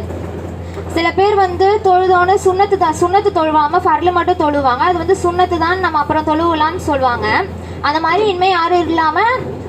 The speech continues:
சுன்னத்தை வந்து நம்ம ஃபர்லு தொழுதோனே தொழுதுறணும் அப்படின்னு நபி ஸல்லல்லாஹு அலைஹி வஸல்லம் சொல்றாங்க. இப்ப வந்து நீங்க வந்து தொழுவலைன்னா நீங்க வந்து உங்களுக்கு நிறையா பின்விளைவு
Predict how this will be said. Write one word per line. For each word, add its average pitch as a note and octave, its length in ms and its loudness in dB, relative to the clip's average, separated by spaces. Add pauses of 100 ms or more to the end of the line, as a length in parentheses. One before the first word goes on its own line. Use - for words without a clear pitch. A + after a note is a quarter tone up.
(220)
சுன்னத்தை F#4+ 560 0
வந்து G#4+ 360 0
நம்ம G4 180 0
ஃபர்லு E4+ 300 2
தொழுதோனே D4+ 420 2
தொழுதுறணும் B3 580 0
அப்படின்னு D#4+ 260 0
நபி D4 120 -2
ஸல்லல்லாஹு D4 180 2
அலைஹி B3 120 -2
வஸல்லம் A#3+ 240 -4
சொல்றாங்க. G#3+ 360 0 (1200)
இப்ப D4 200 -2
வந்து E4 380 2
நீங்க F#4 260 0
வந்து G4 480 2
தொழுவலைன்னா E4 720 2 (720)
நீங்க D4 260 -2
வந்து C#4+ 280 2
உங்களுக்கு F4 300 0
நிறையா D#4+ 320 0 (800)
பின்விளைவு F#4+ 500 2